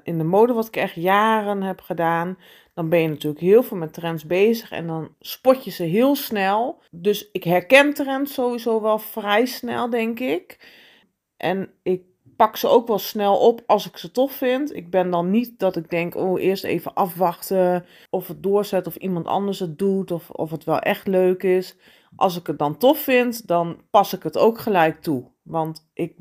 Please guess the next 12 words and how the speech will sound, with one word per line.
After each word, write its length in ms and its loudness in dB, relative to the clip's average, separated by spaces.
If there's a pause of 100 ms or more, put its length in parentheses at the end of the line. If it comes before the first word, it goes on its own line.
(120)
volg 380 2
daarin 500 4
wel 240 6
heel 200 4
erg 140 -2
mijn 200 -4
gevoel. 460 -10 (420)
Dus 80 -20
als 140 -6
ik 80 -10
een 140 -4
trend 540 -2